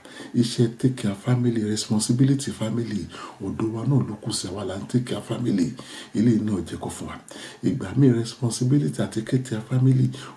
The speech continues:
ó lè jẹ́ ọ̀dọ̀ ọkọ, ọ̀dọ̀ obìnrin ló máa bọ́ sí. Obìnrin ló máa máa responsible. Tá bá wá bára bẹ́, ẹ má kó yà wá lẹ́nu. Àwọn ọmọ Ànábì Shuaibu náà, àwọn náà ń ṣe bẹ́ẹ̀.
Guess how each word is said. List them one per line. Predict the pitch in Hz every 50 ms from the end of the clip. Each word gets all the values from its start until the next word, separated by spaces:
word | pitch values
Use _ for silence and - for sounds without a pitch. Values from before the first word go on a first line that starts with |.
| -
ó | -
lè | - 131
jẹ́ | 127 - 135
ọ̀dọ̀ | 131 135 131 131 127
ọkọ, | 127 - - 147 - - - 143 - 135 135
ọ̀dọ̀ | 131 - 139 143
obìnrin | 135 123 120 117 127 135
ló | 147 151
máa | 139 135 131 131
bọ́ | 127 131 151 151
sí. | 147 - - - 156 156 160 160 156 156 160 156 156 151 147 - - - - - - -
Obìnrin | 127 120 123 123 131 143
ló | 139
máa | 131 135 127
máa | 131 131 131 123
responsible. | 101 - - - - - 143 143 - - 160 139 151 135 127 - - - - _
Tá | - 127
bá | 131 147
wá | 143 147 147
bára | 127 131 139 135 131 131 131 131
bẹ́, | - - -
ẹ | - 123
má | 131 131 -
kó | - - 101
yà | 107 95
wá | 87 - -
lẹ́nu. | 95 95 90 90 87 - - - - - - - -
Àwọn | 123 131 135
ọmọ | 135 120
Ànábì | - 139 151 160 151
Shuaibu | 127 - - 117 127 135 131 123
náà, | 120 - -
àwọn | - 127 131 151 180
náà | 180 147
ń | 131
ṣe | 127 - -
bẹ́ẹ̀. | - - 240 -